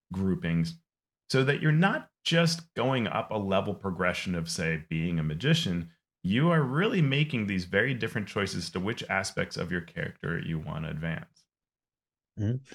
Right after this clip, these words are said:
Speaker 2: A-, and when you advance them, they advance you in the things that you need to be good at for that thing. So you could totally be a warrior as a novice and get those warrior things at one, levels one, two, five, and eight.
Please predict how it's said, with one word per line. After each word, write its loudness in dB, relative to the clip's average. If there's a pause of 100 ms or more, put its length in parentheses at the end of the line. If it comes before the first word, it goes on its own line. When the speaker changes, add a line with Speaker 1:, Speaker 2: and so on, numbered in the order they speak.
(260)
Speaker 2:
A-, 4
and 8
when 10
you 10
advance 6
them, 2 (480)
they 6
advance 6
you 6
in 4
the 6
things 4
that 6
you 8
need 4
to -8
be 4
good 2
at 2
for 4
that -2
thing. -2 (400)
So 4 (300)
you 4
could 4
totally 8
be 6
a 4
warrior 8 (220)
as 2
a 6
novice 2 (580)
and 6
get 6
those 6
warrior 8
things 2
at 2
one, 2
levels 0
one, 2
two, -2
five, 2
and 4
eight. 6